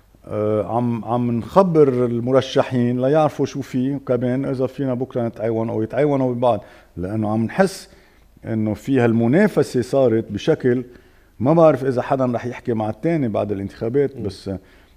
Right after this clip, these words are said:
Speaker 1: لأنه عم توصل أمور، آه، يعني أنت عم تعيشها كل يوم على الحال.
Speaker 2: شو رأيك بهالشعارات اللي عم نسمعها؟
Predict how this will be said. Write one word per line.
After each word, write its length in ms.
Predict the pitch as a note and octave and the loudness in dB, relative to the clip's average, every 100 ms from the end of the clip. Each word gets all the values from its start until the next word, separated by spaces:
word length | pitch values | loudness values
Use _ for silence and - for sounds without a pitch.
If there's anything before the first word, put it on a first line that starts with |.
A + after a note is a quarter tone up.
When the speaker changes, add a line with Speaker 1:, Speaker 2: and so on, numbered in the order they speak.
| - | -10
Speaker 1:
لأنه 280 | F2+ F#2+ F#2+ | -6 -4 -4
عم 100 | G2 | -4
توصل 480 | - G2+ C3+ C#3 A#2+ | -8 -6 0 0 0
أمور، 380 | B2+ C3+ C#3+ A2+ | 0 0 0 -2
آه، 500 | G#2 G2+ G2+ G2+ A2 - - - - | -2 0 0 -2 -8 -12 -14 -14 -12
يعني 280 | G2 G2+ G#2+ | -8 -8 -8
أنت 160 | A2+ A#2+ | -8 -8
عم 140 | A2 | -8
تعيشها 380 | G2+ A#2+ A#2 G2 | -8 -10 -8 -10
كل 200 | - G2+ | -10 -10
يوم 120 | G2 | -10
على 180 | F2+ - | -10 -10
الحال. 260 | G2+ - - - | -10 -14 -18 -6
Speaker 2:
شو 120 | C4 | 0
رأيك 260 | G3 B2 | 4 4
بهالشعارات 680 | A2+ B2 B2 - A2 A2 A2+ | 2 0 0 2 2 2 2
اللي 100 | A2 | 0
عم 180 | F#2 G2+ | -4 -6
نسمعها؟ 460 | G2 - A2 F#2 | -14 -6 -2 -2